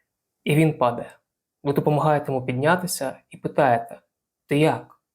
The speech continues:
І тут основне послання буде:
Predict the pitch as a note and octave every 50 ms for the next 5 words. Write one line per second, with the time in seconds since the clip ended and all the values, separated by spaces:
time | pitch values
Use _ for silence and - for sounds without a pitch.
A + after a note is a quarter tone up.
0 | _ _ _ _ _ _ _ _ _ _ _ _ _ _ _ _ _ _ _ _
1 | _ _ _ _ _ _ _ _ _ _ _ _ _ _ _ _ _ _ _ _
2 | _ _ _ - D3+ - - F#3 F#3 F3+ D#3+ - E3+ D3+ D#3 D#3+ D#3 - - C#3+
3 | - - F3 F3+ F#3 F3+ F3 E3 D3+ D3 D3 D3 C#3+ C#3+ C#3 C3 C3 C3 -